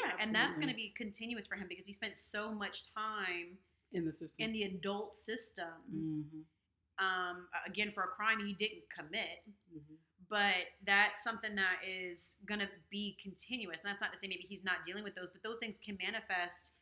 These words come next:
Speaker 2: At any point
Speaker 1: at
Speaker 2: in
Speaker 1: any
Speaker 2: time.
Speaker 1: point, in any
Speaker 2: Mm-hmm.
Speaker 1: way.
Speaker 2: Yeah.
Speaker 1: So,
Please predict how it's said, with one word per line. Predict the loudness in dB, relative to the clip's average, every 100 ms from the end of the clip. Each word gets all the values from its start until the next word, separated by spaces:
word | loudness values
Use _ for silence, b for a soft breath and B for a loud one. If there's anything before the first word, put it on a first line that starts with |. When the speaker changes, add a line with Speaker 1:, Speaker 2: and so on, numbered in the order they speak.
| b -6
Speaker 2:
At | 2
any | 4 4
point | 2 0
Speaker 1:
at | 2
Speaker 2:
in | 2
Speaker 1:
any | 2
Speaker 2:
time. | 2 2
Speaker 1:
point, | 2
in | 2
any | 2 0
Speaker 2:
Mm-hmm. | 0
Speaker 1:
way. | 2 2 -2 -12 _ _ _ _ -20
Speaker 2:
Yeah. | -18 -18 _
Speaker 1:
So, | -10 -4 2 2 2 0 -2 -4